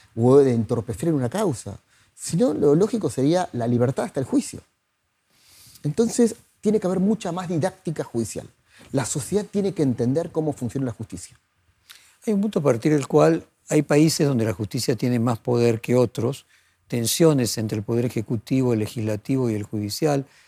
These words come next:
Speaker 2: En Estados Unidos, por ejemplo, esas tensiones se resolvieron siempre a favor de la justicia, en otros países se resolvieron a favor del ejecutivo. A tu juicio, ¿cuál tendría que ser el equilibrio de la capacidad de intervenir que tenga la justicia,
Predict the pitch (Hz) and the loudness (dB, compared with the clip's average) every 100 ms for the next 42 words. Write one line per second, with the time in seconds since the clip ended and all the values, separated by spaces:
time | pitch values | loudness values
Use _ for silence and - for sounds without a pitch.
0 | _ - 127 113 156 147 - 139 143 143 | _ -2 -2 2 6 6 4 0 2 2
1 | 123 143 131 120 123 135 113 147 147 - | 0 -2 -2 -2 -4 -4 -2 -2 -2 -2
2 | 113 120 120 113 - 123 123 117 113 120 | -4 -2 -2 -2 -4 -4 -4 -2 -2 0
3 | 113 107 104 107 _ _ _ _ 107 - | 0 -2 -4 -8 _ _ _ _ -4 0
4 | 170 - 139 117 117 131 120 123 120 113 | 0 0 -2 0 -2 -4 -4 -2 -2 -2
5 | - 113 - _ _ - - 117 113 113 | -4 -6 -10 _ _ -18 -8 -4 -2 -2
6 | 110 110 113 117 123 117 117 117 120 120 | -4 -6 -6 -4 -4 -4 -4 -2 0 -2
7 | 110 110 120 117 - 143 139 - _ 143 | -4 -6 -8 -8 -2 -2 -2 -10 _ -6
8 | 175 180 202 190 214 208 185 185 147 123 | -4 -4 -4 0 0 0 0 0 0 -2
9 | 160 147 123 113 120 127 120 107 104 95 | 0 2 0 -2 0 2 2 2 -2 -4
10 | - _ _ _ _ 120 117 113 117 117 | -8 _ _ _ _ -6 -2 -2 -2 -2
11 | 117 135 139 127 123 120 123 131 123 113 | -2 -2 -2 0 0 0 -2 -2 -4 -4
12 | 120 117 110 - - 139 127 - 143 | -4 -2 -4 -10 -8 -6 -4 -2 -2